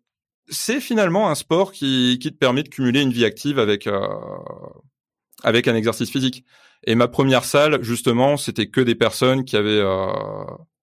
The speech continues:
beaucoup de boulot et qui, qui s'entraînaient sur le tard. Respect à eux, d'ailleurs.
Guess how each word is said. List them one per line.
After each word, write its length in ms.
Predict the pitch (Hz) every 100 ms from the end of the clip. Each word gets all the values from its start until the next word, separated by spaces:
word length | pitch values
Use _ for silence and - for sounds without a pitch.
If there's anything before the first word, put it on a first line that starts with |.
| -
beaucoup 280 | 120 120 127
de 60 |
boulot 440 | 110 120 127 147 135
et 120 | 104
qui, 340 | 107 104 98 98
qui 60 |
s'entraînaient 300 | 110 101 113
sur 120 | 104
le 120 | 104 95
tard. 480 | 123 117 92 - - _
Respect 340 | 110 110 - 113
à 60 |
eux, 100 | 131
d'ailleurs. 300 | 120 107 135